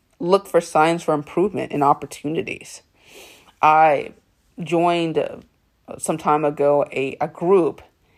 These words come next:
an online group, and I remember when I was having some private chats with one particular lady, she referred me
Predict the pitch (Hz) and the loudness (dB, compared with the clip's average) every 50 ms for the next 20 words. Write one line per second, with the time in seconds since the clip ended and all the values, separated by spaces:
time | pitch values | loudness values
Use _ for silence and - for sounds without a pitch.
0 | _ _ _ _ - 139 143 143 147 143 147 151 151 151 151 165 175 170 160 160 | _ _ _ _ -4 -4 0 2 4 2 2 2 2 2 2 2 2 0 -2 -2
1 | 139 135 135 127 - - _ _ _ _ - - - - _ _ - 165 165 151 | -2 -2 -2 -4 -6 -10 _ _ _ _ -20 -20 -20 -20 _ _ 0 2 2 2
2 | 160 165 160 160 170 180 185 208 214 196 185 160 165 151 147 147 147 147 143 - | 2 2 -2 -2 0 -2 -2 0 4 2 2 4 4 2 2 2 2 -2 -6 -6
3 | - - 160 156 156 147 - - 165 147 143 - - 160 147 139 139 - - - | -4 0 0 0 0 -2 -6 -8 -10 -10 -8 2 4 4 6 4 2 -6 2 2
4 | 143 151 - - - 151 - - - 151 160 151 - - 151 143 - 160 - 151 | 2 2 2 -2 -8 -8 -6 -6 -8 -8 -8 -10 -8 -8 -8 -6 -4 -4 -2 -2
5 | 147 147 147 160 160 156 147 147 147 143 - - 160 151 - - - - - 170 | -2 0 0 -2 -2 -2 -2 -4 -4 -6 -6 -8 -8 -8 -8 -8 -12 -2 2 4
6 | 170 175 175 170 151 151 151 147 143 135 - | 4 4 2 0 -4 -4 -2 -2 -2 -4 -6